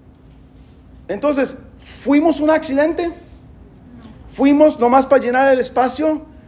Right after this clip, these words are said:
Hay un propósito en nuestra vida. ¿Y qué es? Una relación con Dios.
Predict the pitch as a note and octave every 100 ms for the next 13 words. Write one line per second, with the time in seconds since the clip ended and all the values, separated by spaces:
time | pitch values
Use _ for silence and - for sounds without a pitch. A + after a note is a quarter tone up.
0 | - - - - - - - - - -
1 | A3 C#4 C#4+ B3 A#3+ D4 D4 C4 A#3 -
2 | G#3+ D4 B3 - - - - - G3 A#3+
3 | B3+ E4 - - - - - - - -
4 | - A3 D4+ C#4 A#3 A3 B3 B3 A3+ G3+
5 | E3+ C#3 -